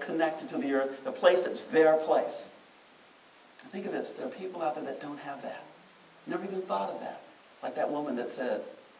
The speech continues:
"Why would I go there? There's nothing there." And there's so much that's there. So I want all these kids that I know right now in my neighborhood in Detroit who never wake up and say to themselves, "Oh, something's wrong. I,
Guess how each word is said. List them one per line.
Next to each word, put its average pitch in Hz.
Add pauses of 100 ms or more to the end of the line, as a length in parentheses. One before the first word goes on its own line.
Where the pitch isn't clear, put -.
"Why 110
would -
I -
go -
there? -
There's 247
nothing -
there." - (840)
And 113
there's 117
so 127
much -
that's -
there. - (480)
So -
I -
want -
all -
these 139
kids -
that 113
I -
know 131
right -
now 131
in 131
my 151
neighborhood 147 (160)
in 135
Detroit - (140)
who 123
never 165
wake 143
up -
and 120
say 135
to 120
themselves, 117 (600)
"Oh, - (760)
something's -
wrong. 120 (1400)
I, -